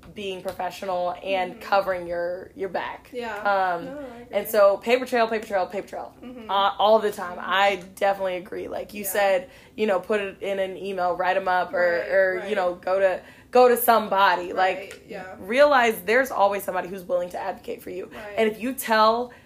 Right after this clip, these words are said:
Speaker 1: countless people and no one's willing to advocate for you, think about the circle that you're in and
Speaker 2: Yeah.
Speaker 1: think about that space. Honestly, like, I'm not big on, like, quitting a job because you don't
Speaker 2: Yeah.
Speaker 1: like the people.
Speaker 2: Yeah.
Speaker 1: But if it's a toxic environment, you won't do your best work.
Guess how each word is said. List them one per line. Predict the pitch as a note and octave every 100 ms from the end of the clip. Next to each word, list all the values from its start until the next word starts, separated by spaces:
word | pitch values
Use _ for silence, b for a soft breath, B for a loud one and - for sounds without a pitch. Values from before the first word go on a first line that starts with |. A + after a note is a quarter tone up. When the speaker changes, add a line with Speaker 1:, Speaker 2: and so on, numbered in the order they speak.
| B B
Speaker 1:
countless | - A3 - A3
people | - A3 A3 A#3
and | A3+ F#3+ F#3+
no | F#3
one's | G3+ G#3+ E3+
willing | F#3 F#3+
to | -
advocate | F#3 F#3 F#3 G#3
for | G#3
you, | A3+ A#3+ - B
think | A#3+ B3+
about | A#3 -
the |
circle | - F#3+ F#3
that | F#3 -
you're | -
in | - -
and | G3+
Speaker 2:
Yeah. | G3+
Speaker 1:
think | A3 A#3+
about | G#3+ G3 F3+ -
that | F#3 -
space. | - F3+ E3 -
Honestly, | F#3 A#3 C4 C4
like, | A#3 G3 -
I'm | G3 B3+
not | A3+ F3+
big | F#3 E3+
on, | E3+
like, | F3+
quitting | - E3+ F3
a |
job | E3+ G3
because | - G3+
you | F#3
don't | F3
Speaker 2:
Yeah. |
Speaker 1:
like | F3
the | F3+
people. | G3+ G#3 A#3+ A#3+ C#4
Speaker 2:
Yeah. | A3+ G#3+ A3 A#3+ -
Speaker 1:
But | - A3+ G3+ -
if | G#3+
it's | C4+ A3+
a |
toxic | A3+ A3 - G3
environment, | F#3+ F#3+ G#3+ A3+ G#3+
you | F3+ A#3
won't | F#3+ G#3+ G#3+
do | G#3
your | F#3 F#3
best | F#3 - -
work. | - -